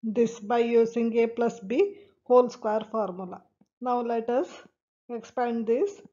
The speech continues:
A square means x square. Two into a, two x into b. What is b? Sixty. Two into sixty, one twenty. X plus b square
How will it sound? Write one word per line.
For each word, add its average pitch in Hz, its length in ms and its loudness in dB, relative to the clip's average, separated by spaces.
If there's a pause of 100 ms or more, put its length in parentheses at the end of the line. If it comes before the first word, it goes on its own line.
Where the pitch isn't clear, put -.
(520)
A 233 180 2
square 254 460 -4 (440)
means 233 380 -6
x 214 220 -6
square. - 340 -8 (500)
Two 269 260 -2
into 254 420 0
a, 226 360 -2 (140)
two 247 220 0
x 214 320 0 (160)
into 269 480 -2
b. 226 440 -6 (1500)
What 233 240 2
is 254 180 -2
b? 269 480 -4
Sixty. - 600 -10 (200)
Two 277 260 0
into 269 280 -2
sixty, 240 480 -8
one 247 380 0
twenty. 208 680 -4
X - 440 -8 (720)
plus 240 680 0 (1120)
b 285 260 2
square 202 380 -4